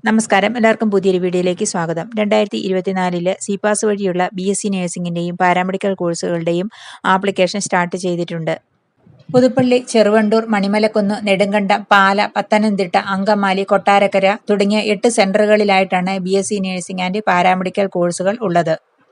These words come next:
ബി എസ് സി നഴ്സിംഗ്, ബി എസ് സി എം എൽ ടി, ഫിസിയോതെറാപ്പി, ബി എസ് സി മെഡിക്കൽ മൈക്രോബയോളജി, ബി ഫാം, ബി ഫാം ലാറ്ററൽ എൻട്രി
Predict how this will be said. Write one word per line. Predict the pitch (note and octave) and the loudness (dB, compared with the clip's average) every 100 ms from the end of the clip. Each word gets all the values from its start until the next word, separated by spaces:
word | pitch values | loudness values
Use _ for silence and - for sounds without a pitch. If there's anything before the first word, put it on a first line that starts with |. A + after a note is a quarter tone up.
| _ _ - | _ _ -2
ബി | A3 B3+ | 4 4
എസ് | A#3+ | 4
സി | C4 | 4
നഴ്സിംഗ്, | A3+ G#3 G3 G#3+ G#3+ | 4 2 0 -4 -4
ബി | G3 G#3+ | 2 2
എസ് | G#3+ | 2
സി | A3 G3+ | -2 0
എം | F#3+ G3+ | 0 0
എൽ | G3+ | -2
ടി, | G3+ G3 - | -4 -6 -6
ഫിസിയോതെറാപ്പി, | F#3+ A#3 A3+ G#3+ G3 F#3+ F3+ F#3+ G#3 | -6 -2 0 2 2 2 0 -4 -4
ബി | F#3+ G3+ | -2 -2
എസ് | G#3+ | 0
സി | G3+ | -2
മെഡിക്കൽ | G3 F#3+ A#3 G#3 | -2 -2 -2 -2
മൈക്രോബയോളജി, | F#3 F3+ G#3 F#3+ F#3+ F#3 F#3 F3+ F#3+ F#3 | -2 -2 -2 0 0 0 -2 -4 -8 -6
ബി | F#3+ G3 | -6 -4
ഫാം, | G3+ G3 G#3+ | -4 -6 -6
ബി | F#3+ F#3+ | -6 -4
ഫാം | G#3 F#3+ | -4 -2
ലാറ്ററൽ | F#3+ F#3 G3+ G3+ G3+ | 0 0 -2 -6 -6
എൻട്രി | F3 F#3 | -6 -8